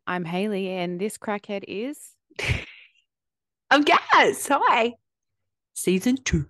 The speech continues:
Speaker 1: Season two. Two.
Speaker 2: And we, we're back, we're back to talking shit for however long Hayley wants this episode to go for.
Speaker 1: Correct.
Speaker 2: Mm-hmm.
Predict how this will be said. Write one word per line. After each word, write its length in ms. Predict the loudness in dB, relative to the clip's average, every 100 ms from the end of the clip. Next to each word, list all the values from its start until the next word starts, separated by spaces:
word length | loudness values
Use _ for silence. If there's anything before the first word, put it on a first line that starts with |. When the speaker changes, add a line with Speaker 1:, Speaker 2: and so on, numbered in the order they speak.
| _ _ _ _ _ _ _ _ _ _
Speaker 1:
Season 300 | -18 -12 -12 -6
two. 220 | -6 -6 -12 _ _ _ _ _ _ _ _ _ _
Two. 220 | -2 -2 -4
Speaker 2:
And 140 | -2
we, 320 | 4 4 4 -2 _ _ _ 4
we're 120 | 6
back, 280 | 8 4 4
we're 100 | 2
back 220 | 2 0
to 80 | -4
talking 500 | -4 -2 -2 -4 -6
shit 480 | -10 -4 -4 -6 -10 -20 _ _ _ _
for 600 | 2 4 4 4 4 2
however 340 | 2 0 0 0
long 360 | -2 -4 -10 -12
Hayley 320 | -10 -6 -6
wants 260 | -8 -12 -12
this 200 | -12 -12 -12
episode 380 | -12 -6 -6
to 80 | -4
go 140 | -4 -4
for. 240 | -6 -14 _ _ _ _ _ _
Speaker 1:
Correct. 680 | -8 -6 -6 -8 _ -20 -20 _ _ _ _ _
Speaker 2:
Mm-hmm. 140 | -6